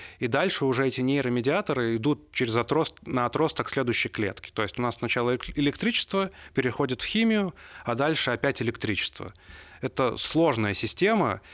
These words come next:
и каждый нейрон, к нему присоединены сотни, да, иногда даже тысячи синапсов, и они все одновременно работают,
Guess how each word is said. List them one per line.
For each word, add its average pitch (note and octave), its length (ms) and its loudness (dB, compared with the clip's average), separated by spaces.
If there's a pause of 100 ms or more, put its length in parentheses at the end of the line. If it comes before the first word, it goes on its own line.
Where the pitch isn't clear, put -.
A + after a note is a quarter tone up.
(140)
и B2 240 2 (100)
каждый B2 360 0
нейрон, E3+ 500 2 (300)
к - 80 -2
нему B2 200 2
присоединены B2+ 840 2
сотни, G2 640 0 (220)
да, G2+ 120 -2
иногда G#2+ 260 2
даже G#2 240 0
тысячи - 400 -2
синапсов, F3+ 640 0 (220)
и A2+ 80 0
они B2 160 2
все - 180 2
одновременно B2 640 2
работают, A2+ 680 0